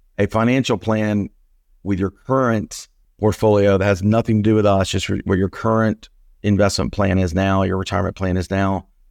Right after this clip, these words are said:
And we'll tell you whether we think it's gonna be successful or not. We'll run a Monte Carlo simulation with a thousand different simulations for you to see how the market's gonna react to the assets you currently hold. And then we'll let you know how that plan looks. And then number five is we're gonna give you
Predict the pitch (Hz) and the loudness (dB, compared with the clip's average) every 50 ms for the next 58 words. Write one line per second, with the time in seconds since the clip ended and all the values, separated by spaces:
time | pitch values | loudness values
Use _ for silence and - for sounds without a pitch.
0 | _ - 107 107 104 110 113 110 - 131 117 117 113 107 107 107 101 104 104 101 | _ -4 -2 0 2 2 0 0 0 0 2 2 2 2 2 2 2 2 2 2
1 | 104 104 101 98 90 95 101 98 - _ _ _ _ - - 104 104 101 104 104 | 2 0 0 -2 -2 -4 -4 -6 -6 _ _ _ _ -6 -2 -2 0 0 -2 -2
2 | - - 113 104 95 101 98 95 - - - 110 107 - - 107 104 101 - - | -2 -2 -2 0 0 0 -2 -2 -4 -4 -2 -2 -2 0 0 0 0 0 0 0
3 | 104 101 107 104 101 101 98 98 101 104 101 95 - 117 117 113 110 107 - - | 2 2 2 2 2 2 0 0 2 0 0 -2 0 0 2 4 2 2 0 0
4 | 117 107 104 104 104 104 101 - 104 101 98 101 98 95 98 - _ - 104 98 | 0 0 2 2 2 0 0 0 0 0 0 0 0 0 -2 -4 _ -2 0 2
5 | 104 107 104 95 101 98 87 98 98 - - - - 101 98 98 98 101 104 101 | 2 2 2 2 0 0 0 -2 -4 -4 -8 -6 -2 -2 0 2 2 2 2 0
6 | - 101 101 - - - 104 101 101 101 98 98 - - _ _ _ _ _ _ | 0 -2 -4 -4 -2 -2 0 0 2 2 0 0 -2 -6 _ _ _ _ _ _
7 | _ _ - - - 120 110 101 98 101 104 107 104 - 104 - - 110 101 95 | _ _ -6 -2 0 2 2 2 2 2 2 2 0 0 -2 -2 0 0 2 2
8 | 101 101 101 104 104 101 - - 92 90 98 95 98 101 95 - 98 - - 98 | 4 2 2 2 0 -2 -2 -6 -4 -2 0 2 0 0 -2 -4 -6 -6 -6 -8
9 | 90 - - 101 98 90 92 87 92 101 107 107 107 104 - _ _ _ _ _ | -6 -4 -2 -2 0 0 -2 -2 0 0 2 2 2 0 -4 _ _ _ _ _
10 | _ _ - 110 110 107 107 107 104 101 104 101 95 90 - _ _ _ - - | _ _ -2 0 2 2 2 2 2 2 2 2 0 -2 -8 _ _ _ -20 -20
11 | _ - 98 101 104 101 - - 104 101 101 101 101 101 104 101 98 - _ _ | _ -6 -2 0 0 0 0 0 0 0 0 0 0 0 0 -2 -4 -8 _ _
12 | _ - - _ _ - 110 107 101 107 107 101 - - 92 82 80 82 78 73 | _ -20 -20 _ _ -2 -2 0 2 2 0 0 -2 -6 -8 -8 -6 -8 -8 -10
13 | - - - 98 107 107 110 113 107 104 101 - - 127 123 131 131 131 117 107 | -12 -6 -2 0 2 2 2 2 0 0 -2 -2 -2 -2 0 2 0 0 0 0
14 | 107 98 98 107 104 107 104 101 101 98 98 104 101 101 101 98 92 | 0 0 0 0 0 0 0 -2 -2 -2 0 0 0 0 0 0 -2